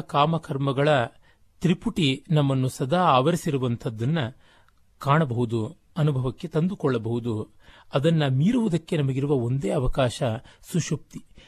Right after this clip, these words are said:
ಸುಷುಪ್ತಿಯಲ್ಲಿ ಅವಿದ್ಯಾ ಕಾಮಕರ್ಮಗಳ ನಿವೃತ್ತಿಯಾಗಿರುವುದನ್ನ ಸ್ಪಷ್ಟವಾಗಿ ನಾವು ನೋಡಬಹುದು. ಆದರೆ ಸುಷುಪ್ತಿಯಲ್ಲಿ ಆದ ಈ ನಿವೃತ್ತಿ ಸ್ವೇಚ್ಛೆಯಿಂದ ಆದದ್ದಲ್ಲ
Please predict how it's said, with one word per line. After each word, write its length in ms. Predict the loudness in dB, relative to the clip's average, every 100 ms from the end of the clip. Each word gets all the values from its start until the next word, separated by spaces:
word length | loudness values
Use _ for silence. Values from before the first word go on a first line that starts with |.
| -14
ಸುಷುಪ್ತಿಯಲ್ಲಿ 880 | 0 0 0 -6 -2 0 2 2 -2 -4 -12 -12 -4
ಅವಿದ್ಯಾ 400 | -4 -2 0 0
ಕಾಮಕರ್ಮಗಳ 720 | 0 0 0 -4 -4 -4 -4 -6 -12 -2
ನಿವೃತ್ತಿಯಾಗಿರುವುದನ್ನ 1000 | 2 2 0 0 2 2 0 -2 -2 0 -2 -4 -14
ಸ್ಪಷ್ಟವಾಗಿ 800 | -18 -6 -6 -6 -6 -2 -2 -2
ನಾವು 200 | -2 -2
ನೋಡಬಹುದು. 500 | -2 -2 -2 -6 -8 -10 _ _ -20 -20 -2
ಆದರೆ 440 | 2 2 0 -2 -4 -6 _ _ _ _ -4
ಸುಷುಪ್ತಿಯಲ್ಲಿ 760 | 2 2 2 -4 -2 0 0 -2 2
ಆದ 240 | 6 6 2
ಈ 120 | 0 0
ನಿವೃತ್ತಿ 560 | 0 0 -2 -2 -2 0 -2 -14 _ -18
ಸ್ವೇಚ್ಛೆಯಿಂದ 720 | -8 0 2 2 0 2 2 2
ಆದದ್ದಲ್ಲ 600 | 0 0 0 0 0